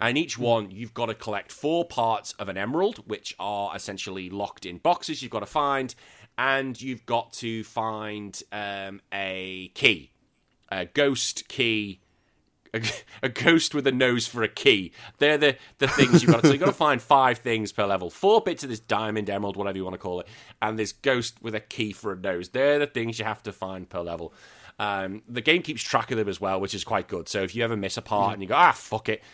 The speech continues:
Speaker 1: you can just jump back in and find it again. But there are four, like, difficulty levels. There's, like, emerald, topaz, ruby, and sapphire. I was thinking someone's been sniffing the Pokemon stuff. I was like, "Where was Pokemon
Speaker 2: <laughs>
Speaker 1: Topaz?" I was like, "You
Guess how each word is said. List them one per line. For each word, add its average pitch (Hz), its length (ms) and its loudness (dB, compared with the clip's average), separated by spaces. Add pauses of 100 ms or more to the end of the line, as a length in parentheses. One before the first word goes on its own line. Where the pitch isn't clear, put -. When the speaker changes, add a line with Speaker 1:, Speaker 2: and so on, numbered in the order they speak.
(140)
Speaker 1:
you 104 120 -6
can 104 140 -6
just 107 380 -6
jump 120 240 -4
back 101 200 -2
in 98 280 -2
and 95 160 -6 (260)
find 101 360 -2
it 92 80 -10
again. 104 440 -2
But 101 200 -2 (920)
there 123 200 -2
are 117 40 2
four, 143 280 2
like, 135 200 0
difficulty 117 460 -6
levels. 120 300 -2
There's, 101 120 -6
like, - 240 -12
emerald, 107 460 -2
topaz, 95 560 -6
ruby, 95 260 -4
and 90 80 -8
sapphire. 95 560 -2 (260)
I 123 60 6
was 123 100 4
thinking 120 280 0
someone's 127 400 2
been 113 240 -2
sniffing 110 580 -2 (600)
the 101 220 2
Pokemon 104 440 0
stuff. - 480 -8 (100)
I - 80 2
was 104 100 0
like, 113 120 -2
"Where 127 160 4
was 123 100 2
Pokemon 113 480 2
Speaker 2:
<laughs> - 0 -
Speaker 1:
Topaz?" 117 640 4 (380)
I 104 40 -6
was 110 80 -4
like, 113 160 2
"You 117 160 -4